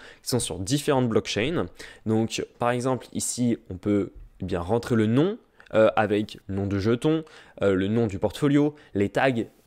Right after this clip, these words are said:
ou tout simplement une adresse. Et on peut aussi trier en fonction des réseaux. Donc par exemple Polygon, si vous êtes sur Polygon, eh bien là vous pouvez voir, eh bien,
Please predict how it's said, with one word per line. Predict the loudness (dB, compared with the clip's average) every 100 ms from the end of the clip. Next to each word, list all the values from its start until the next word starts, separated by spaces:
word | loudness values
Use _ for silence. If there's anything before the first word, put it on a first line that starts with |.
| 0
ou | 4 4 2
tout | 0
simplement | 0 0 2
une | 4
adresse. | 4 2 0 -2 -4 0
Et | 0 2
on | -2
peut | 0
aussi | 0 -2 -8
trier | -6 0 2
en | 0
fonction | -4 -10 -4 -4 -2
des | 2 4
réseaux. | 4 4 2 -4 -6
Donc | -6
par | -4 0
exemple | 0 0 -2
Polygon, | -2 0 2 2 0 -6
si | -4
vous | 0 0
êtes |
sur | 0 -4
Polygon, | -2 2 2 2 -2 -4
eh |
bien | 0 2
là | 2 2 -4
vous | -4 -4
pouvez | 0 2
voir, | 4 2 2 -4 -12 -20 -18 -8
eh | -2
bien, | 0 2 0